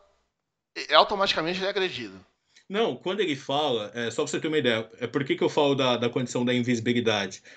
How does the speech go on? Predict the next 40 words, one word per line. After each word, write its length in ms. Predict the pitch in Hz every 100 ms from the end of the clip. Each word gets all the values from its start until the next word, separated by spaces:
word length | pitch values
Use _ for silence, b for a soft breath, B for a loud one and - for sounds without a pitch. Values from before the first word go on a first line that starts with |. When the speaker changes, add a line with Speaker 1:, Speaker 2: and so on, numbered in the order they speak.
| B B B
Speaker 2:
Porque 220 | 165 -
o, 240 | 190 180 170
o 80 |
incel, 680 | 170 - 190 185 170 127 -
ele 300 | 143 139 147
não 300 | 143 151 160
tem, 560 | - - 151 151 151 143
digamos 520 | 135 135 143 147 139
que, 200 | - 143
pujança, 720 | 139 156 127 127 117 107 -
ele 120 | 107
não 140 | 120 143
tem 200 | 147 143
engajamento 720 | 139 135 139 127 135 156 151
dentro 320 | 131 151 147
de 80 | 127
um 60 |
meio 460 | 123 120 113 101 95
social, 600 | - 107 - 104 101 - b b b
né? 340 | 120 131 139 B -
Porque 300 | 151 139 139
todas 220 | 156 151
as 80 | 160
pessoas, 440 | 165 147 180 180
elas 320 | 180 165 175 196
não 140 | 220
querem 280 | 220 240 254
estar 280 | - 147 127
perto 340 | 135 127 127
daquele 340 | 120 117 120
cara 460 | 120 123 113 107 104 b b b
que, 240 | - 131 123
eu 120 | 131
vou 100 | 120
te 100 | 151
dar 100 | 156
um, 340 | 175 143 143
um 40 | 143
tipo, 440 | - 123 117 110
né? 240 | 113 139